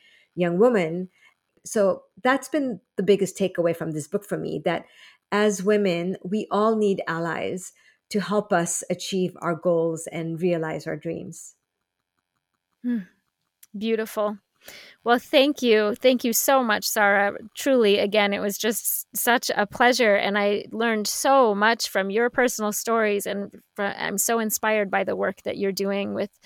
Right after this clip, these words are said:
Speaker 2: girls' education in Pakistan. So thank you so much for being a part of our conversation today.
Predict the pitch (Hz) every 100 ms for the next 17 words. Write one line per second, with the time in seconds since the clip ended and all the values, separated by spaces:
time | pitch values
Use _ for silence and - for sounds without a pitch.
0 | - - - 220 214 214 185 196 - 202
1 | - 190 190 190 180 202 - 190 185 190
2 | 202 190 - 269 262 220 - 208 185 -
3 | 196 185 180 180 196 185 180 190 196 180
4 | 185 - 185 - 190 - - -